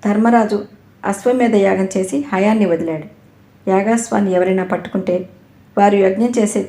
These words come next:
చక్రవర్తి అధికారాన్ని ఎదిరించినట్లే. పాండవులు వదిలిన యాగాశ్వాన్ని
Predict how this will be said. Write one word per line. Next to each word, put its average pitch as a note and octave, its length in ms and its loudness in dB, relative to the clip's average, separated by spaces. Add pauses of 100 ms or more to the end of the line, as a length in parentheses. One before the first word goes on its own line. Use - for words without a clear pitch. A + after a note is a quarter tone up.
చక్రవర్తి A3 420 -2
అధికారాన్ని F3+ 560 0
ఎదిరించినట్లే. F3 720 -4 (1160)
పాండవులు B3+ 440 2
వదిలిన A3 320 2
యాగాశ్వాన్ని G3+ 800 0